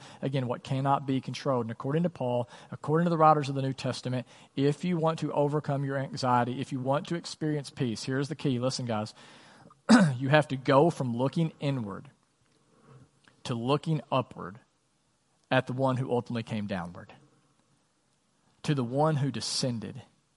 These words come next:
into the middle of the darkest of dark, who descended into the fire,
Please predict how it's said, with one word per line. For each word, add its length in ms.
into 200
the 80
middle 500
of 80
the 60
darkest 720
of 180
dark, 420
who 100
descended 640
into 240
the 80
fire, 480